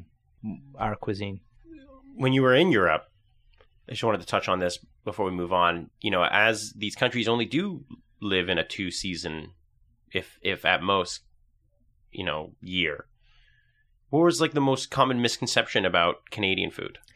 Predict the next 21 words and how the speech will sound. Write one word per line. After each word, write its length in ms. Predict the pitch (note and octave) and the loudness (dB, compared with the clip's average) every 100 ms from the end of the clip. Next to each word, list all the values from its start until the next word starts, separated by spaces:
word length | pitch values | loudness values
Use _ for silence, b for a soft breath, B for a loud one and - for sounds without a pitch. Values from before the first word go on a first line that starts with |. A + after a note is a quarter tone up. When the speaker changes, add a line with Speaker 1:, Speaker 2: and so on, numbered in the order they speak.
| b b b b _ _ | b b b b _ _
Speaker 1:
Well, 160 | G#3+ G3 | 2 4
did 200 | G3 A#3 | 4 4
they, 400 | A3+ A#3 - - | 4 4 0 2
I 80 | D#3+ | 4
mean, 380 | D#3+ D#3+ D#3 - _ _ _ _ _ _ _ - | 4 2 0 -6 _ _ _ _ _ _ _ -8
anybody, 640 | - G#3+ G3 C#3 C3 C3 | 2 6 6 6 6 6
everyone 460 | E3+ E3 B2 B2 A#2 | 6 6 4 2 0
thinks 260 | B2 A2 | -2 -2
that 160 | A#2+ A2+ | -4 -2
we're 240 | A#2 A#2 | 0 2
under 360 | A#2 A#2 A2+ A2+ | 2 2 4 6
ice 360 | B2+ A#2+ - | 6 4 0
all 200 | A2+ G#2+ | -2 -2
the 80 | G#2+ | -2
time. 400 | - A2+ A2 G2+ | -2 0 0 -2
Speaker 2:
Right. 80 | G2 | -6
Speaker 1:
So 400 | G2 A2+ A2 A2 | -2 2 2 0
it's, 340 | A2 - - | -4 -10 -16
it's 240 | A#2 A#2 - | -14 -14 -14
a 60 | |
cold, 520 | - - A#2+ A#2 A2+ | -10 -6 -6 -6 -10